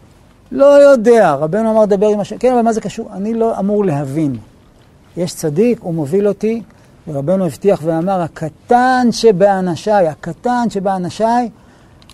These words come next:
זה לא אחד שהוא קטן בגיל, הוא הכי נמוך והכי פשוט והכי מגושם,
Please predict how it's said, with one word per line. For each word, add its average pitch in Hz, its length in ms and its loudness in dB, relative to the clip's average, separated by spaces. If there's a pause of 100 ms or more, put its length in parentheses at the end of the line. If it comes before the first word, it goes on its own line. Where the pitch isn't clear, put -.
(140)
זה 156 240 -6
לא 220 180 4
אחד 214 240 0
שהוא 202 140 -6
קטן 190 340 -2
בגיל, 202 460 -2 (500)
הוא 180 180 -6
הכי 247 480 -2
נמוך 185 600 0
והכי 175 340 -4
פשוט 208 580 -4 (420)
והכי 156 320 -6
מגושם, 196 720 -2